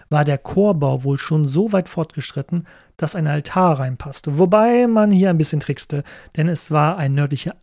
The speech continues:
Anbau zum Chor, der hier fertiggestellt wurde, nämlich die Sakristei. Architektonisch etwas schlichter erbaut als der Rest des angrenzenden Chors, war man hier wohl schneller fertig geworden. Und den Altar segnete natürlich niemand Geringeres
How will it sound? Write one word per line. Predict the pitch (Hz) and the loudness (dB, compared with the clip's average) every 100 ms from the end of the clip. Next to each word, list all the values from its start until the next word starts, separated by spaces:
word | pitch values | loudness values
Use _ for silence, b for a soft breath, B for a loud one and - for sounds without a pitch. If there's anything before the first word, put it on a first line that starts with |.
| - | -4
Anbau | 220 262 156 127 | 0 2 2 -2
zum | - 135 | -6 -10
Chor, | - 139 | -6 -6
der | 131 | -4
hier | 123 | -6
fertiggestellt | - 147 131 - 147 - 147 - | -8 -8 -8 -10 -10 -10 -12 -12
wurde, | 147 143 139 - _ | -12 -12 -16 -20 _
nämlich | 135 127 123 - _ | -4 -4 -6 -14 _
die | 143 | -2
Sakristei. | 139 - 135 - 165 131 b b _ _ _ _ - | -2 -2 -8 -4 -4 -4 b b _ _ _ _ -6
Architektonisch | 143 175 156 220 262 262 | -4 -4 -2 -2 0 -2
etwas | 185 160 151 | -4 -4 -4
schlichter | - 202 - 165 | 0 0 0 -2
erbaut | 139 139 156 | 0 0 0
als | 160 - | -2 -6
der | 147 | -4
Rest | 143 180 - | -2 -4 -6
des | 139 | -6
angrenzenden | 156 143 131 135 - 143 | -4 -4 -2 -6 -4 -6
Chors, | - 151 180 180 B B B B _ | -2 2 2 0 B B B B _
war | 175 | 4
man | 185 196 | 6 6
hier | 165 170 175 - _ | 6 6 2 -6 _
wohl | 143 147 | -6 -6
schneller | - 151 147 | -2 0 2
fertig | 185 165 135 | 0 0 -4
geworden. | 143 139 143 147 151 _ _ _ _ _ | -8 -10 -14 -18 -20 _ _ _ _ _
Und | 131 - | -6 -4
den | 127 | -6
Altar | 127 - 147 | -6 -2 0
segnete | 143 143 156 - | 2 0 -2 0
natürlich | 151 - 165 - | -2 0 -4 0
niemand | 180 208 180 | 0 0 0
Geringeres | 151 143 147 139 143 | -2 0 0 0 -4